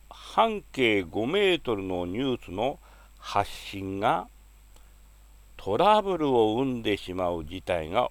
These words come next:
起きています。ソーシャルメディアは、大勢の人で賑わう駅やショッピングモールに設置された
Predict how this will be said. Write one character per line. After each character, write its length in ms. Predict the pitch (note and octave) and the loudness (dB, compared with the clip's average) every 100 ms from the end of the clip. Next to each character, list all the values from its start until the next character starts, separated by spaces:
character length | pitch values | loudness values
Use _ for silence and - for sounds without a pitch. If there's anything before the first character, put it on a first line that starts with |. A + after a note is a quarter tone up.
| - | -4
起 180 | G2+ | -10
き 20 | - | -10
て 140 | E2+ | -10
い 100 | C2+ | -10
ま 160 | C2 A#1+ | -12 -16
す。 180 | - - - - - - - - - - - - - - - - - - - - - - - - | -20 -20 -20 -20 -20 -20 -20 -20 -20 -20 -20 -20 -20 -20 -20 -20 -20 -20 -20 -20 -20 -20 -20 -4
ソ 200 | E3 G#3 | 0 0
ー 60 | |
シ 100 | A3 | 0
ャ 40 | A3 | 0
ル 120 | G3+ | 0
メ 160 | G3+ F#3+ | -2 -2
デ 120 | C3 | 0
ィ 100 | E2+ | 0
ア 60 | |
は、 300 | D#2 G#2 C#3+ - - - - - - - | 0 -2 -4 -10 -20 -20 -20 -20 -20 -8
大 440 | - F3 A3 G#3+ G#3 | 0 0 0 -2 0
勢 300 | A3+ A3 E3 | 4 4 2
の 180 | A#2 | 0
人 320 | G2 - F#2+ F#2 | -2 -4 -6 -2
で 180 | F#2 | -2
賑 520 | E2+ F2+ A#2 C#3 C#3+ C3 | -2 -6 -4 -2 0 0
わ 200 | G2+ F#2+ | -2 -4
う 60 | - | -4
駅 520 | B2+ C3 - E2+ C#2+ | -6 -6 -8 -16 -10
や 240 | C#2+ G2 - - - - - - | 0 2 2 -4 -20 -20 -20 -20
シ 120 | - | -2
ョ 120 | A#2+ | -2
ッ 40 | A#2 - - | -2 -8 -12
ピ 140 | F3 F3+ | -6 -6
ン 180 | F#3 | -4
グ 180 | F#3 F3+ | -2 -2
モ 320 | F3+ F3+ D#3+ | -2 -2 -2
ー 40 | G#2 | -2
ル 100 | F#2+ | -4
に 180 | G2 G2 | -6 -8
設 320 | - G#2+ G2+ - - | -4 -4 -4 -12 -16
置 160 | - C#3+ | -10 -8
さ 180 | D3 | -4
れ 160 | C#3 C#3 | -2 -4
た 360 | - C#3 C#3 | -4 -2 -2